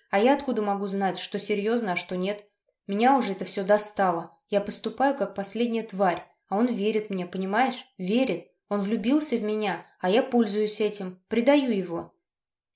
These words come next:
Он тяжело вздохнул, покачал головой, будто разговор со мной доставляет ему расстройство. Ему, а не мне. Ну и катился бы подальше.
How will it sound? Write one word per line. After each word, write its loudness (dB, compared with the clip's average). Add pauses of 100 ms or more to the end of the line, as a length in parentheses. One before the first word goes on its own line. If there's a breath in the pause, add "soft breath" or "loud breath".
(280)
Он -2
тяжело 2
вздохнул, 2
покачал 2
головой, 4
будто -2
разговор 2
со 0
мной 2
доставляет 2
ему 2
расстройство. 2
Ему, 2
а 4
не 0
мне. 0 (200)
Ну 4
и 2
катился 4
бы -6
подальше. 2